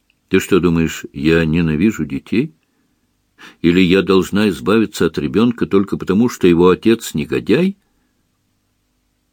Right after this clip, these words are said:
"Такое случается". "Когда ты его ждешь?" "В мае, в конце мая".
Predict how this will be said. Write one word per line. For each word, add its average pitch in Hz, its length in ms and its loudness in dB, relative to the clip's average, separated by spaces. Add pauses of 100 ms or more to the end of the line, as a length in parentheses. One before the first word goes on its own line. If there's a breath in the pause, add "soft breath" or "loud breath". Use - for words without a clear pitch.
(420)
"Такое - 380 -12
случается". - 1000 -8 (960)
"Когда 92 720 -2
ты 107 180 -6
его 92 220 0
ждешь?" 92 600 -4 (920)
"В 95 240 -8
мае, 78 400 -4 (380)
в - 100 -16
конце 85 580 -2 (140)
мая". 55 340 -10